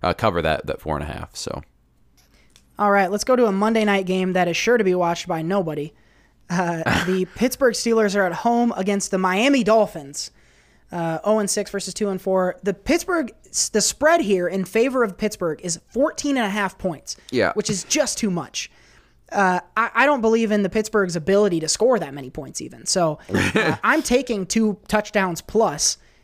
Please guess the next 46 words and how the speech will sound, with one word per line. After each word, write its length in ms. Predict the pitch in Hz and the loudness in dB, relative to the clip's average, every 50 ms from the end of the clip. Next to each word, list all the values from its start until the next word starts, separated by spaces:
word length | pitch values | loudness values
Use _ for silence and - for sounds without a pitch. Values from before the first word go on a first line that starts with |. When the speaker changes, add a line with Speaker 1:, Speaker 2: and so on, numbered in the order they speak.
| _ _ - | _ _ -4
Speaker 2:
and 220 | 220 233 247 254 226 | -2 0 0 2 2
the 40 | - | 2
Speaker 1:
Yeah. 60 | - | 2
Speaker 2:
Dolphins, 520 | 190 202 220 214 - 180 151 151 160 - | 2 2 2 0 -2 -4 -8 -6 -6 -4
who 140 | - 208 196 | -4 -4 -2
played 280 | - 262 277 302 233 - | 0 0 0 0 0 -4
pretty 280 | - - 320 392 370 | -4 -2 0 2 2
well 420 | 277 233 240 262 247 208 190 - - | 2 2 2 2 2 2 2 0 -2
against, 480 | 185 185 196 202 202 196 - - - | -2 -2 -2 -2 -2 -2 -4 -4 -2
uh, 160 | 202 196 190 | -2 -2 0
the 100 | 180 190 | -2 -2
Bills 460 | 170 190 202 233 214 185 185 185 - - | -2 0 0 2 2 0 0 -2 -4 -4
and, 260 | - 185 180 175 170 | -4 -4 -2 -2 -2
and 180 | 170 180 180 170 | -4 -4 -4 -2
covered 320 | - 214 214 214 196 175 | -2 0 0 0 -2 -2
the 100 | 180 175 | -4 -6
spread, 400 | - - 190 180 175 170 165 165 - _ _ _ _ - _ _ _ - | -6 -4 -4 -4 -2 -4 -6 -8 -12 _ _ _ _ -20 _ _ _ -2
or 80 | 190 175 | -2 -2
prevented 360 | - 196 175 202 202 185 170 | -2 -2 -2 0 0 -2 -2
the 40 | 160 | -2
Bills 220 | 180 202 214 214 | -2 -2 -2 -2
from 100 | - 175 - | -4 -6 -6
covering, 340 | 190 175 165 165 160 160 | -6 -4 -4 -4 -6 -6
that 160 | 160 156 156 156 | -6 -6 -6 -6
is, 160 | 156 147 - | -8 -8 -8
this 160 | 165 - - | -8 -6 -4
week. 140 | 190 190 175 | -2 -2 -2
So 100 | - - | -2 0
I'm 140 | 175 247 294 | 0 0 2
taking 200 | - 349 330 269 | 0 0 0 0
the 60 | 202 | 2
Dolphins 340 | 180 196 233 233 220 185 - | 2 2 2 2 0 -4 -6
plus 220 | - - 202 185 | -4 -2 -2 -2
two 140 | - 196 170 | -2 -4 -4
touchdowns 360 | - 190 202 - 190 175 170 | -2 -4 -2 -2 -4 -2 -2
over 200 | 180 175 170 175 | -2 -2 -2 -4
a 20 | 156 | -4
Steelers 320 | - - 226 277 262 185 | -4 -2 0 0 0 0
team 160 | - 196 175 | 0 -2 -4
that 140 | 170 156 151 | -4 -4 -4
does 160 | 175 165 147 | -6 -8 -4
not 240 | 151 202 - - - | -2 0 0 0 -2
deserve 240 | 180 160 170 160 160 | -6 -8 -8 -6 -6
that 140 | 175 156 139 | -6 -8 -8
many 120 | 151 135 | -10 -12
points. 380 | 135 175 160 - - - - | -10 -12 -12 -12 -14 -18 -20